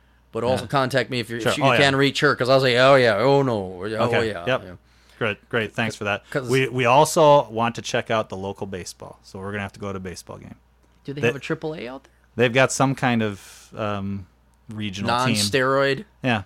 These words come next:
Speaker 2: they got some
Speaker 1: Oh.
Speaker 2: kind of regional team. There's a, there's a stadium and, or a little field or whatever.
Speaker 1: Cool.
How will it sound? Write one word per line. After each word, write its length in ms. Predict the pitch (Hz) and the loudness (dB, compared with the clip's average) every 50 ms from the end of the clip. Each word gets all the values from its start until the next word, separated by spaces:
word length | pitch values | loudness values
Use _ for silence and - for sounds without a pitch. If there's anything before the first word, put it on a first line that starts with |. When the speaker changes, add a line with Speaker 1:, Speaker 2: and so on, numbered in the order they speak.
| - | -8
Speaker 2:
they 100 | - 107 | -8 -6
got 140 | 104 107 104 | -6 -6 -6
some 180 | - - 117 110 | -6 -6 -6 -6
Speaker 1:
Oh. 40 | - | -4
Speaker 2:
kind 180 | 113 110 104 | -6 -6 -6
of 60 | 101 | -6
regional 280 | 98 98 92 98 98 95 | -6 -8 -8 -8 -10 -12
team. 220 | 95 - - 101 98 | -10 -10 -10 -8 -8
There's 160 | 101 101 98 | -8 -8 -8
a, 80 | 107 101 | -8 -8
there's 260 | - 107 107 107 101 | -8 -8 -8 -8 -8
a 60 | 107 | -10
stadium 580 | - - - 110 104 101 101 104 104 104 104 104 | -8 -6 -4 -4 -4 -4 -4 -6 -6 -6 -6 -8
and, 200 | 98 98 104 104 - _ - | -8 -8 -10 -12 -16 _ -8
or 60 | 117 | -6
a 40 | 104 | -6
little 360 | 101 104 101 101 101 98 95 - _ - 123 - _ _ _ _ | -4 -4 -4 -4 -6 -8 -10 -14 _ -20 -20 -20 _ _ _ _
field 460 | - - - 117 104 98 92 98 101 | -16 -10 -8 -6 -6 -6 -6 -8 -8
or 140 | 101 95 92 | -8 -8 -8
whatever. 460 | 92 92 92 92 92 95 98 98 98 92 - - | -8 -8 -8 -8 -8 -8 -10 -10 -12 -14 -18 -20
Speaker 1:
Cool. 300 | _ 117 110 101 95 | _ -14 -12 -12 -12